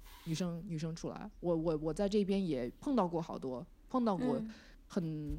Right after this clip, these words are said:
Speaker 1: 呃，很多就是我觉得非常非常的棒的女脱-，女脱口秀演员。我不知道为什么现在在电视上出现的那些，大多数都不怎么样，说真的。我在现实当中倒是遇到过不少非常非常棒的女脱口秀演员。
Speaker 2: 嗯。
Speaker 1: 我也希望 <laughs>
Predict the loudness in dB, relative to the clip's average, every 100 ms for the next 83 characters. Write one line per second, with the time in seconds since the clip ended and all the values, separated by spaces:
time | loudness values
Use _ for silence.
0 | -6 -6 -2 -2 -2 -2 -2 2 2 2
1 | 2 0 0 0 0 2 2 2 0 0
2 | 0 0 0 -2 -2 -2 -2 -4 -6 -2
3 | 0 0 0 0 -2 -4 -6 -10 -4 2
4 | 6 6 8 6 6 4 4 4 4 4
5 | 4 4 2 0 -2 -2 0 -2 -2 -2
6 | 2 2 2 0 -2 0 0 -2 -4 -6
7 | -4 -2 0 -2 -4 -8 -18 -2 6 8
8 | 8 8 8 6 6 6 4 4 2 2
9 | 2 2 -2 -4 -16 -2 0 2 -2 -6
10 | -12 -18 -20 -2 2 4 6 4 4 0
11 | -2 -4 -6 -6 -2 -2 0 -2 -4 -6
12 | 6 8 8 8 8 6 4 -4 -2